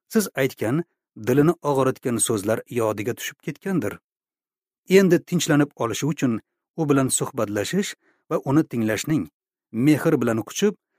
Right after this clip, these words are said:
yoqimli so'zlarni aytishning ayni vaqti keldi. "Buni shunchaki miyangdan chiqarib tashla", degan maslahat befoyda ekanini bilganimiz uchun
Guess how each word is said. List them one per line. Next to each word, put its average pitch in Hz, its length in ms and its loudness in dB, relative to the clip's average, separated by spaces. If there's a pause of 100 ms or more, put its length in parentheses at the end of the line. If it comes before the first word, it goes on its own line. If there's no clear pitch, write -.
(160)
yoqimli 135 560 2
so'zlarni 139 500 0
aytishning 113 520 -4 (520)
ayni 107 320 -2 (180)
vaqti 107 400 -6
keldi. 113 340 -4 (1500)
"Buni 139 260 4
shunchaki 208 500 4
miyangdan 175 500 4
chiqarib - 460 0
tashla", 135 420 -2 (560)
degan 120 320 2
maslahat 156 560 0
befoyda 143 540 0
ekanini 147 480 4 (120)
bilganimiz 117 520 -2
uchun 147 260 -2